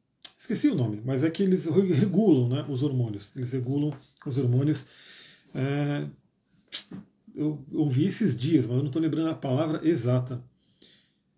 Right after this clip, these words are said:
Quem trabalha hormônio, médico que trabalha hormônio, endócrino, enfim. É isso aí. Ela ajuda nos hormônios. E pra questão de ajudar a acalmar,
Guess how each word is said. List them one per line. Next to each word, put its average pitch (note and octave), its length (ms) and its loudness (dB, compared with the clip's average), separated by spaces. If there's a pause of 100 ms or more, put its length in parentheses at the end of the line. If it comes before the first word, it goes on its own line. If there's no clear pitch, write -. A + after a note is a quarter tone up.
(220)
Quem A3 260 -2
trabalha E3 440 0
hormônio, E3+ 460 2
médico D3+ 280 -2
que - 60 -20
trabalha D3+ 300 0
hormônio, C#3 340 -2 (220)
endócrino, D3+ 880 -2
enfim. C3 260 -6 (600)
É F3+ 100 2
isso D#3+ 180 2
aí. B2+ 160 0 (460)
Ela C#3+ 180 -2
ajuda C3+ 280 -2
nos C#3+ 140 -2
hormônios. A#2 420 -2 (520)
E D#4 300 4 (340)
pra D4+ 260 -2
questão D#3 480 -2
de B2 160 -2
ajudar C#3 380 2
a G3 40 -2
acalmar, D3+ 560 -2